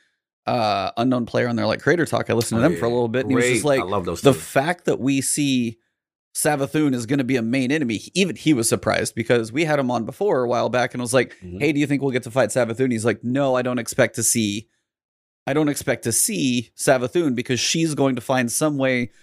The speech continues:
Speaker 1: to be a proxy, use anything else to basically
Speaker 2: Yes.
Speaker 1: try and have us fight it, not directly her." So the fact that if she's, like, a direct enemy, that's a surprise. And then my progression then would be Lightfall somehow is when we finally actually face the ultimate,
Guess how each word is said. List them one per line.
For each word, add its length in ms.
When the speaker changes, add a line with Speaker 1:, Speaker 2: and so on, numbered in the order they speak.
Speaker 1:
to 100
be 120
a 60
proxy, 460
use 420
anything 440
else 240
to 80
basically 460
Speaker 2:
Yes. 80
Speaker 1:
try 180
and 100
have 220
us 240
fight 260
it, 260
not 300
directly 340
her." 340
So 120
the 80
fact 240
that 100
if 80
she's, 300
like, 160
a 40
direct 340
enemy, 320
that's 280
a 80
surprise. 580
And 140
then 100
my 120
progression 580
then 240
would 180
be 400
Lightfall 560
somehow 460
is 140
when 160
we 120
finally 440
actually 360
face 400
the 160
ultimate, 500